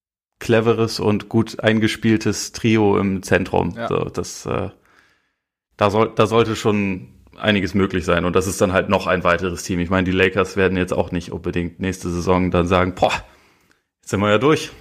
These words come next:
Speaker 1: Jetzt scheiß drauf.“ Die wollen ja sofort die nächsten Titel gewinnen und
Speaker 2: Was
Speaker 1: haben
Speaker 2: heißt
Speaker 1: da
Speaker 2: den nächsten, den ersten?
Speaker 1: Stimmt, aber da, dazu
Speaker 2: Da-,
Speaker 1: kommen wir
Speaker 2: dazu
Speaker 1: gleich.
Speaker 2: kommen wir gleich.
Speaker 1: Dazu kommen wir gleich.
Speaker 2: Ja, wobei
Speaker 1: Hast
Speaker 2: bei
Speaker 1: du
Speaker 2: den
Speaker 1: noch ein
Speaker 2: Nuggets,
Speaker 1: Wort zu
Speaker 2: also,
Speaker 1: ja.
Speaker 2: das Interessante ist ja, ich meine, wir hat-, das hast du ja auch schon mal gesagt,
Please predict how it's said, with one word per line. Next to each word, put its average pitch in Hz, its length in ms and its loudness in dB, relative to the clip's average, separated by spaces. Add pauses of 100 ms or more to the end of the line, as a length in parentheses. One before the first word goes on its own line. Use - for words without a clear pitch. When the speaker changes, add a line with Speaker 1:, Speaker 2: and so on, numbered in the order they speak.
(320)
Speaker 1:
Jetzt - 400 -10
scheiß 117 240 2
drauf.“ 98 220 2
Die 101 120 0
wollen 107 120 4 (200)
ja 101 60 -16
sofort 104 360 2
die 110 80 0
nächsten 110 220 0
Titel 95 200 -6
gewinnen - 360 -8
und - 280 -14 (260)
Speaker 2:
Was - 100 0
Speaker 1:
haben 92 80 0
Speaker 2:
heißt 90 120 4
Speaker 1:
da 87 60 2
Speaker 2:
den 90 60 -2
nächsten, 104 260 -6
den 90 80 -12
ersten? 92 360 -12 (1300)
Speaker 1:
Stimmt, 107 360 0 (240)
aber 113 200 4
da, 117 120 2
dazu 110 280 0
Speaker 2:
Da-, - 60 -6
Speaker 1:
kommen 104 160 2
wir 92 40 2
Speaker 2:
dazu 87 100 0
Speaker 1:
gleich. 85 100 2
Speaker 2:
kommen 101 120 -6
wir 92 80 -10
gleich. 95 200 -16
Speaker 1:
Dazu 95 220 -8
kommen - 200 -8
wir 76 40 -14
gleich. - 200 -10 (1400)
Speaker 2:
Ja, 147 100 0
wobei 170 140 0
Speaker 1:
Hast 208 60 4
Speaker 2:
bei 185 40 2
Speaker 1:
du - 60 -2
Speaker 2:
den 117 80 -2
Speaker 1:
noch 101 60 4
ein 104 80 2
Speaker 2:
Nuggets, 107 120 0
Speaker 1:
Wort 104 120 0
zu 147 40 -4
Speaker 2:
also, 147 320 -2 (320)
Speaker 1:
ja. - 60 -6 (800)
Speaker 2:
das 214 140 0
Interessante 208 480 -2
ist 160 140 -4
ja, 165 140 2
ich 156 40 -2
meine, 151 160 -2
wir 139 80 2
hat-, 151 340 -6
das 143 140 -10
hast 143 260 -2
du 156 40 0
ja 135 60 4
auch 175 80 2
schon 185 100 -6
mal 143 100 0
gesagt, 127 280 -2